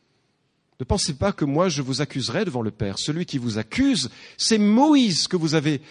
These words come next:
en qui vous avez mis votre espérance. Car si vous croyez Moïse, vous me croiriez aussi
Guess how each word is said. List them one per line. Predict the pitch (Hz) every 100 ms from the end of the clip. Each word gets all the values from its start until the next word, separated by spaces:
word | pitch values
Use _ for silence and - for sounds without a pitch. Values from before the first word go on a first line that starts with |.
| -
en | 165
qui | 202
vous | 175 156
avez | 143 151
mis | 151
votre | 139 143
espérance. | 131 - 120 110 95 - - - _ _ _ _ _ _ _ -
Car | 101
si | - - 208 226
vous | 220
croyez | - - 151 170 170 151 247 285
Moïse, | 220 156 127 107 92 - - _ _ _ _ _ _
vous | 156
me | 165
croiriez | 156 - 156 151 147 147
aussi | 131 - - 120